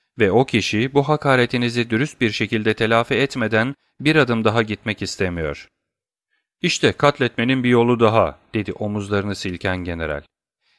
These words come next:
"Size az önce tanımladığınız o adamlardan biri, yani zayıflığını kalkan olarak kullanan o alçaklardan biriymişsiniz gibi davranmamı istemiyorsanız gürültü çıkarmayın,"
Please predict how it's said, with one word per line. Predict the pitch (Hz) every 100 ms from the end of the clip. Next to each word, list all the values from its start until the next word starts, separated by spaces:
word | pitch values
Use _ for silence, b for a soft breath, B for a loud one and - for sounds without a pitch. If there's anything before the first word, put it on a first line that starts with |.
| _
"Size | - 147 170
az | 165 165
önce | 139 127
tanımladığınız | - 123 123 123 120 117 120 117
o | 107
adamlardan | 104 104 101 101 98 110 110 101
biri, | 82 71 _ _ -
yani | 127 123 107
zayıflığını | 92 101 123 - 156 160
kalkan | - 113 123 170
olarak | 151 107 98 -
kullanan | - 107 107 104
o | 123 143
alçaklardan | 131 151 139 139 135 139 131
biriymişsiniz | 123 147 127 107 - 113 110
gibi | 113 110
davranmamı | 107 104 110 110 110 110
istemiyorsanız | 107 - 147 120 101 104 110 104
gürültü | 101 98 90 101
çıkarmayın," | - 98 87 82 76